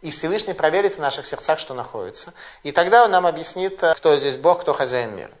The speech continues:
Хана бездетна. Пнина лешем шамаем ниткавна. Пнина намеревается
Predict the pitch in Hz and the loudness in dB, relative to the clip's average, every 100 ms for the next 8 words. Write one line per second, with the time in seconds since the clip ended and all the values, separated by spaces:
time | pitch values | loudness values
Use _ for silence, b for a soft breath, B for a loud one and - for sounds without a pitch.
0 | _ _ _ _ _ _ _ b b b | _ _ _ _ _ _ _ b b b
1 | b b _ _ _ _ - - 160 147 | b b _ _ _ _ -2 4 4 4
2 | 170 202 - _ _ _ _ _ _ _ | -2 -4 -16 _ _ _ _ _ _ _
3 | _ _ _ _ _ _ _ _ 131 151 | _ _ _ _ _ _ _ _ -6 -6
4 | 123 123 - 117 143 _ _ _ _ _ | 0 0 0 -10 -16 _ _ _ _ _
5 | _ _ _ 170 185 214 220 220 185 - | _ _ _ -4 -2 2 4 6 4 4
6 | 170 - 156 156 170 160 - 147 117 98 | 2 4 4 4 4 0 -4 -2 -2 -4
7 | 135 175 208 196 180 160 151 160 160 160 | -4 0 0 2 0 2 6 6 6 0
8 | - 151 156 | -4 -4 -6